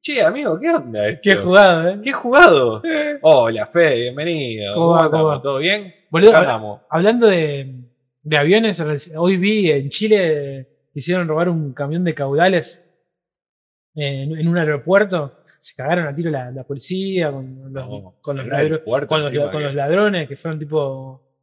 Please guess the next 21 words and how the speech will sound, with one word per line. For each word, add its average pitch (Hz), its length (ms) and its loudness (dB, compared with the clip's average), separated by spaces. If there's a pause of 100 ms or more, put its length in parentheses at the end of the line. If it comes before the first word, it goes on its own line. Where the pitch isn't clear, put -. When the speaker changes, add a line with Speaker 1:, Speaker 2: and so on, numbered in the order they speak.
(340)
Speaker 2:
tipo 175 160 -2
un 175 80 2
Speaker 1:
Grupo. 175 140 4
Speaker 2:
grupo 175 180 2
comando, 170 640 4
como 143 280 -8
doce, 175 280 -4
doce 165 280 -6
chabones, 165 580 -2
boludo. 143 360 -10 (120)
Speaker 1:
No. 117 220 -16 (140)
Speaker 2:
Bueno, 175 160 4
y 185 60 2
hace 175 160 -2
un 170 60 -2
tiempo 254 220 0
habían 185 300 0
robado 190 220 2
un 170 140 -2
banco, 240 640 0
eh, 135 680 -8